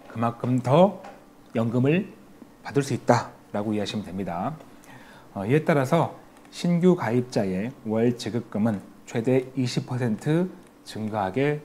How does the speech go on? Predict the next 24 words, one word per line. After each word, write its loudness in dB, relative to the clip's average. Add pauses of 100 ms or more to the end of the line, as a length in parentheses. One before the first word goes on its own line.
됩니다. -10 (260)
지금보다 0 (260)
최대 -2
이십 -4
퍼센트를 -2 (320)
더 -4
받을 -6
수 -10
있다라는 -6
거죠. -6 (800)
어, -2
한 0
가지가 6
더 -2
있네요. 2 (1000)
어, -4
시세 4
이억 6
미만 4
일 6
주택자가 -2 (200)
주택연금을 0
신청하는 0
경우에 -2